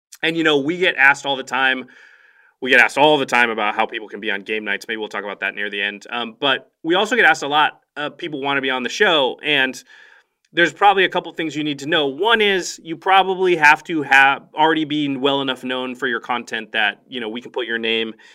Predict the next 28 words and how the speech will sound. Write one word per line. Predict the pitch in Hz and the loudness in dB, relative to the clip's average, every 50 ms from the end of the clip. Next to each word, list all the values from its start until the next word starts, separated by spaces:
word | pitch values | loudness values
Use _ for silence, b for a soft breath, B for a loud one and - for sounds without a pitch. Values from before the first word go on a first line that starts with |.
| b b | b b
in | b 135 | b -4
the | 127 120 | -4 -4
title | 120 - - 160 156 135 127 123 123 | -2 2 4 4 4 4 2 0 -2
and | 120 | -4
people | 123 131 120 120 | -6 -10 -12 -10
will | 113 113 | -8 -8
know | 117 113 113 | -6 -6 -4
who | 113 110 | -4 -2
that | 110 110 117 | 0 0 0
is. | 131 143 139 135 - B B B B B | 0 0 -2 -4 -8 B B B B B
And | 180 175 | -6 -2
secondly, | - 302 320 339 330 247 220 202 190 175 175 b b b b b b b b b _ _ _ _ _ - | 0 -2 -2 0 -2 -2 0 0 0 -2 -4 b b b b b b b b b _ _ _ _ _ -4
it's | 190 185 185 - - | -4 -4 -4 -6 -8
really, | 208 233 262 294 311 285 277 254 | 0 4 6 6 6 6 4 4
really | 247 240 226 208 175 | 4 6 6 6 6
helpful | 190 240 277 - - 208 190 175 165 165 156 - | 4 2 0 0 0 0 2 2 2 2 0 0
if | 170 160 160 185 | -2 -4 -4 -4
you | 202 240 233 | -2 2 2
already | 233 214 190 170 - | 2 2 2 -2 -4
have | - - - 175 185 175 175 170 165 147 139 - - | -6 0 4 4 6 6 6 4 4 0 -4 -8 -6
a | 143 | -6
topic | 139 - - - - 170 170 - 175 143 139 143 | -6 -6 -6 -4 -2 0 0 0 -2 -4 -4 -4
of | 131 123 | -6 -8
discussion | 123 120 - - - 196 196 - 180 160 | -8 -12 -10 -6 -4 -4 -4 -4 -6 -6
that | 151 131 | -6 -4
you're | 123 123 | -4 -4
passionate | - - 165 175 185 - - 170 147 135 | 0 2 4 4 4 2 -2 -6 -4 -4
about | 127 120 123 117 117 113 110 104 - | -2 2 4 4 4 4 2 -4 -10